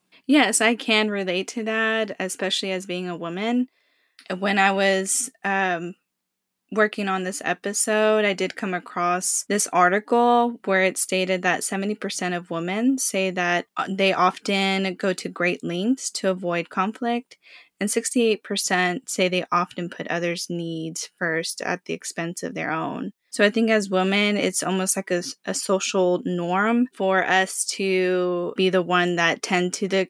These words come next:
kids more than the men, or be in the kitchen. Say, for instance, at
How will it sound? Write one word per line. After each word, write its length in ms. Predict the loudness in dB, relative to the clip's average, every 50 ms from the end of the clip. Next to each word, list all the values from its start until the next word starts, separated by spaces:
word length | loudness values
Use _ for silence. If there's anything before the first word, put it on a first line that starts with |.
| _ 0
kids 540 | 4 4 6 6 4 4 0 -2 -4 -4 -4
more 280 | -2 -2 0 0 -2
than 180 | -2 -2 -2 -2
the 60 | -2
men, 520 | -2 -2 -2 -2 -2 -2 -4 -4 -4 -6 -6
or 340 | -4 -2 0 0 0 -2 -4 -8 -4
be 140 | 0 0 2
in 100 | 2 2
the 80 | 0 0
kitchen. 800 | 2 4 4 4 4 4 0 0 2 2 2 2 2 2 0 -2
Say, 160 | 0 -2 -2
for 140 | -2 -2 -4
instance, 400 | -4 -4 -4 -4 -4 -2 0 2
at 200 | 2 2 0